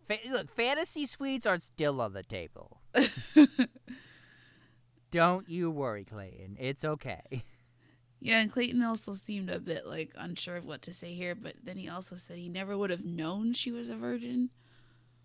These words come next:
Speaker 2: which is kind of a strange statement.
Speaker 1: Right. I mean, it's not like it's stamped on people's foreheads or something. <laughs> You,
Speaker 2: So
Speaker 1: or, <laughs> or like, uh, I, I,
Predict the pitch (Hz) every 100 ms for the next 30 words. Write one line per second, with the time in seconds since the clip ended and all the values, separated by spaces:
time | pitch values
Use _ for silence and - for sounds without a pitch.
0 | _ _ _ _ _ - 151 143 - -
1 | - - 180 - - - - - - -
2 | - - _ _ _ - 139 104 92 123
3 | 123 160 156 143 135 117 - - - 117
4 | 120 131 117 120 110 104 - 92 104 117
5 | - - - 269 - - 78 104 123 -
6 | 277 233 - 196 - 170 - 285 - -
7 | - - - - - - - - _ _
8 | _ _ _ _ _ _ _ _ _ 123
9 | - - _ _ _ _ - _ 143 139
10 | 147 143 160 - - 202 - - 226 185
11 | 247 143 151 147 139 131 - 120 110 107
12 | - - - - - 120 117 - - -
13 | 123 123